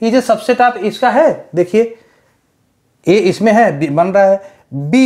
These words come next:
B भी इसका सबसेट है, C, C भी इसका सबसेट है, है ना। अगर हम दो, दो, दो सेट का लें, B,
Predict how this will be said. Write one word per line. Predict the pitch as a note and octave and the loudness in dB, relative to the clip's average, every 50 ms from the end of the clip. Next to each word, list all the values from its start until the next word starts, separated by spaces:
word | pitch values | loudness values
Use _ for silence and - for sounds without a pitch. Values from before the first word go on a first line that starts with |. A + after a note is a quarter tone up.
| A3+ D#3+ A#2+ - - - _ _ - | 2 0 -2 -6 -12 -20 _ _ -14
B | C3 C#3 F3 G#3 A3+ | -8 -4 -2 -2 0
भी | G#3 A#3 A#3+ | 2 2 0
इसका | A3 A#3 B3+ A#3 | 0 0 0 0
सबसेट | A#3 - G#3+ A3 - A3 G3+ - | 0 0 -2 -2 -2 -2 -2 0
है, | F#3+ G3 G3 - - - _ - | 0 0 0 -2 -4 -12 _ -20
C, | - - - - C4 C#4 C4+ - D3 C3 - - - _ _ - | -18 -16 -4 0 2 2 2 2 0 -4 -8 -14 -20 _ _ -14
C | - - G#3 G#3+ A3+ | -6 -2 -2 0 2
भी | G#3+ A#3 A#3 | 2 0 0
इसका | A3 - A#3+ A3+ | 0 0 -2 0
सबसेट | A3+ G#3+ G3+ - - G#3 F#3+ - | 0 -2 -4 -2 -2 -4 -2 -2
है, | F3+ F#3 F3+ F3+ - - - _ _ _ _ - | -2 -4 -4 -4 -8 -14 -20 _ _ _ _ -4
है | G3 A#3 | -2 0
ना। | D4 F4 D4+ E3 C3 - - - _ _ _ _ _ _ _ _ _ _ _ _ _ _ _ _ _ - | 0 0 0 -2 -4 -8 -16 -20 _ _ _ _ _ _ _ _ _ _ _ _ _ _ _ _ _ -2
अगर | G3 G#3+ B3+ | 0 2 2
हम | C#4 C#4 A#3 | 2 2 0
दो, | G3 C4+ D4 D4 C4+ G#3+ | 2 2 0 0 0 -2
दो, | F#3+ F#3 A#3+ C4+ | -2 0 0 0
दो | C4 D4 | 0 0
सेट | C#4+ - C4+ C4+ - | 0 0 -2 -4 -2
का | - A3 | -2 -2
लें, | F#3+ F#3 F#3+ A3 B3 A#3+ - - _ - | 0 0 -2 -2 -2 -4 -8 -14 _ -14
B, | D3+ D3+ D#3 | -12 -6 -2